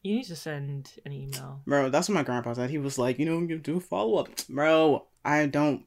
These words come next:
Speaker 2: I mean, I want the job, but I feel like I don't want the job, like, that bad, but I do, but, like, I'm not trying to do, like, a follow-up. Like,
Speaker 1: So,
Speaker 2: I
Speaker 1: A K should be doing a follow-up.
Speaker 2: <laughs> Ugh.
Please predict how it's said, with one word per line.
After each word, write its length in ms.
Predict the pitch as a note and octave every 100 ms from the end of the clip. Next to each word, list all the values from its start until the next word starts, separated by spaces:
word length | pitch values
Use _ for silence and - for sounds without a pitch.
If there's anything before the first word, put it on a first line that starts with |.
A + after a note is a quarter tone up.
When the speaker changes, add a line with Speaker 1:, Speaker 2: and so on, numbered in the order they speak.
| -
Speaker 2:
I 80 | D#3
mean, 160 | D#3+
I 80 | C3+
want 160 | D3+ G3
the 80 |
job, 240 | G3 D3+ D#3+
but 80 | D3+
I 20 |
feel 140 | F#3
like 100 | F3
I 100 | B2+
don't 160 | D3 D#3
want 160 | D3+
the 60 | C3+
job, 280 | C3+ C#3 A#2+
like, 200 | B2+ A#2+
that 300 | A#2 C3+ C#3
bad, 340 | C#3+ C#3+ D3
but 140 | C#3 A#2+
I 80 |
do, 320 | B2 D3 D#3 D3+
but, 180 | C3+
like, 160 | A#2+ A#2+ -
I'm 200 | C#3 C#3+
not 140 | C#3
trying 160 | - C3+
to 60 |
do, 280 | B2 C3+ B2
like, 180 | - -
a 80 | -
follow-up. 540 | - G2+ F#2 - - - _
Like, 160 | B2 -
Speaker 1:
So, 360 | E3+ D#3+ D#3
Speaker 2:
I 80 | C#3+ -
Speaker 1:
A 100 | D#3
K 160 | D3 F3
should 300 | E4 - -
be 60 |
doing 160 | D#4 G#4
a 60 | -
follow-up. 440 | B2+ A2+ A#2 - - - - - - - -
Speaker 2:
<laughs> 640 | - - _ _ _ _ -
Ugh. 680 | A3 - B3+ C#4+ C#4+ A#3